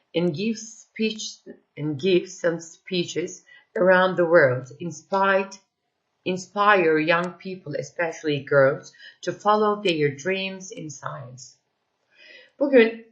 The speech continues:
Amerika Birleşik Devletleri'nde çalışıyor ve gençlere, özellikle de kızlara, kadınlara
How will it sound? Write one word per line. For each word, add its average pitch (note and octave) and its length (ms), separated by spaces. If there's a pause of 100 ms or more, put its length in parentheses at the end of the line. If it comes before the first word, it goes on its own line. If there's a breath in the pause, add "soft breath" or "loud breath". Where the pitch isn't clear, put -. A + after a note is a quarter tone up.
(120)
Amerika G3+ 800
Birleşik F3+ 440
Devletleri'nde D#3 640
çalışıyor C#3 640 (280 soft breath)
ve A3 60
gençlere, D#3 540
özellikle D#3 640
de D3+ 160
kızlara, C3+ 460
kadınlara C3+ 720